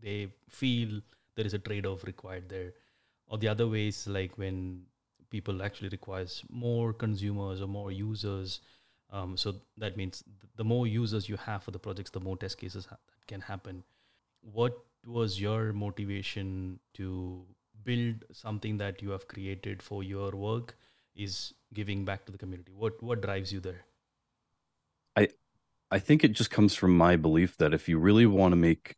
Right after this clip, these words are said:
Speaker 2: a difference or you wanna move the needle, you, you need to give, put it into more people's hands, right? I mean, i-, if my goal is,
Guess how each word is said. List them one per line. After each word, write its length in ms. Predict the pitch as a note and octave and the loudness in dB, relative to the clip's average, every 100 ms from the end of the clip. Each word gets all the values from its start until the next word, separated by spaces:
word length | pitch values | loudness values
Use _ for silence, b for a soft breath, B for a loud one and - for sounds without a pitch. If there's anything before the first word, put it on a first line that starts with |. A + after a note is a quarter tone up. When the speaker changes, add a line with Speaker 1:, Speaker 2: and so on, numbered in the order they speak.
| - | -4
Speaker 2:
a 40 | |
difference 480 | D2 D#2 D2 C#2+ - | 0 0 0 -2 2
or 80 | D2+ | 4
you 100 | D#2+ | 6
wanna 200 | E2+ D2+ | 6 6
move 260 | E2 E2+ | 6 6
the 140 | D#2+ D2+ | 4 4
needle, 540 | D2 D2 A#1+ B1+ - _ _ _ _ _ _ | 4 4 2 0 -4 _ _ _ _ _ _
you, 200 | D#2+ D#2+ D#2 | 0 0 2
you 120 | E2 | 4
need 300 | E2 G2+ G2 | 8 8 6
to 80 | D2+ | 0
give, 300 | C#2+ E2+ D#2+ _ | 4 4 4 _
put 180 | - G#2 | 2 4
it 140 | - _ _ _ | 4 _ _ _
into 260 | - E2 - | -2 -2 2
more 240 | D#2+ F2 | 6 6
people's 440 | E2 - E2+ C#2+ C2+ | 6 2 2 2 0
hands, 520 | C#2+ C2 B1+ - - _ _ | -2 -2 -4 -6 -10 _ _
right? 220 | D#2 D2+ - | 0 2 4
I 40 | |
mean, 260 | D#2 D#2 C3 B B B B _ _ _ _ _ _ _ _ - | 4 4 2 B B B B _ _ _ _ _ _ _ _ -4
i-, 100 | - | -2
if 220 | - F#2+ G2+ | 0 0 6
my 220 | A2 B2+ | 8 8
goal 380 | G#2 F#2+ F2+ D#2 | 8 10 10 6
is, 320 | D2 C#2 | 4 0